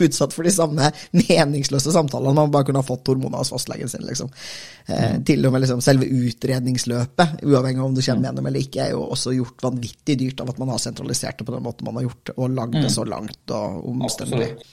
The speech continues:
Speaker 1: Ah, men det var good old days, da. Det var, det var artig å sitte i den ekspertgruppa. Jeg synes det var veldig lærerikt.
Speaker 2: Veldig, det var veldig lærerikt, både i forhold til hvordan man utarbeider en sånn type rapport, og,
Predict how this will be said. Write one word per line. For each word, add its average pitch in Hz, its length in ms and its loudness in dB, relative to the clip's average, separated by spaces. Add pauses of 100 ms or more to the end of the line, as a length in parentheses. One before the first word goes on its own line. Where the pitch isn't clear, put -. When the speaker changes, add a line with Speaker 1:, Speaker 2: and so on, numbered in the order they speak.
(340)
Speaker 1:
Ah, 147 200 6 (600)
men 185 400 8 (200)
det 165 120 6
var 185 80 10
good 165 220 6
old 160 180 10
days, 156 260 6
da. 220 80 6
Det 180 100 4
var, 139 140 6 (140)
det 139 180 6
var 117 160 0
artig 185 300 4
å - 20 0
sitte 143 240 0
i 117 80 -2
den 117 100 -4
ekspertgruppa. - 520 -2 (180)
Jeg 156 100 4
synes 233 160 6
det 170 80 6
var 143 140 8
veldig 139 160 6
lærerikt. 127 480 -2 (500)
Speaker 2:
Veldig, 147 360 -10
det 131 400 0
var 156 100 0
veldig 147 240 -2
lærerikt, 117 380 -2 (100)
både 120 160 0
i 120 40 -2
forhold 151 180 -2
til 131 100 0
hvordan 117 160 0
man 113 320 -2
utarbeider 98 380 0
en 101 100 -4
sånn 98 120 -4
type 98 140 -4
rapport, 101 360 -6
og, 107 340 0